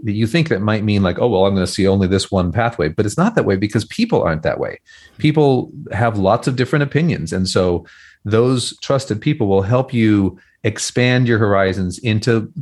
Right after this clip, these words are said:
complete categories. We call them islands. So every different island, so there's a politics island, there's a health island, there's a sports island. And, and so people who like things in politics, they probably like something in sports, or they might like something in food.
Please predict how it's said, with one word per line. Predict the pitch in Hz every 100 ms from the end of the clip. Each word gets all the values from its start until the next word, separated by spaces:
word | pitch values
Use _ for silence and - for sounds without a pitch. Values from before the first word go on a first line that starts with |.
| -
complete | - 131 - 156 170
categories. | - 151 147 107 101
We | 113
call | 120
them | 107 101
islands. | 101 90 76 90 -
So | 92
every | 90 104 104
different | 98 95 98 95
island, | 95 101 87 85 82 - - _
so | -
there's | 98 92
a | 85 82 -
politics | - 117 110 110 -
island, | 95 95 92 95
there's | 92 87
a |
health | 82 110 98
island, | 87 87 85 90 85
there's | 82
a | 87 82 80 - -
sports | - - 113 101 -
island. | 90 85 82 82 82 - - _ -
And, | 101 92 95
and | 104 98
so | 117 95
people | 87 - 170 156
who | 117
like | 104 107 139
things | - 113
in | 107
politics, | 92 143 123 90 - -
they | 269
probably | 392 - 208 202 196
like | 196 190 185
something | 196 190 185
in | 185
sports, | - 196 - -
or |
they | 110
might | 120 135
like | 139 135
something | 156 151 151
in | 147
food. | 202 156 87